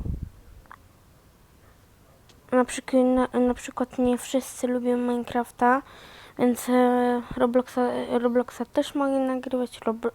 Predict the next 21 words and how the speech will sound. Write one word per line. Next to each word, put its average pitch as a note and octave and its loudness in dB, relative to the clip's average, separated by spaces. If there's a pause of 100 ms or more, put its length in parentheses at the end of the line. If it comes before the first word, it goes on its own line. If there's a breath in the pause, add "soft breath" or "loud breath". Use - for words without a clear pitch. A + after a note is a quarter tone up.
Robloxa, A#3 -2
Boże... A3 -8 (840 soft breath)
Robloxa, C#4+ 8
e, C4 4
też C#4+ 0
mogę, C4 -2
a D4 8
właśnie, C4 4
mam A3 0
skórzaną A#3+ -2
zbrojkę. C#4 -4 (400 loud breath)
No A#4+ 8 (280)
mamy F4 12
jedzenie, B3+ 4
on B3 8
nawet A#3+ 2 (120)
łóżko - -8
mamy, A3+ -2
ja A#3 -2
nie A#3 -2
wiedziałam. C4 -2